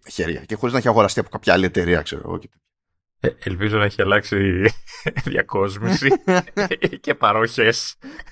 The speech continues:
Speaker 2: Φαντάζεσαι.
Speaker 1: Ε, τι να, έχει βάλει, ε, νερό με γεύση.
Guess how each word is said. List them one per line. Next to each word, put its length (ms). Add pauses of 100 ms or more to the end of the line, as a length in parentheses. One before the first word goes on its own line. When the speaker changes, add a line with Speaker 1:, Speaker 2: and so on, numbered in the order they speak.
(880)
Speaker 2:
Φαντάζεσαι. 800 (340)
Speaker 1:
Ε, 140
τι 140
να, 200
έχει 500
βάλει, 720 (340)
ε, 320
νερό 260
με 80
γεύση. 560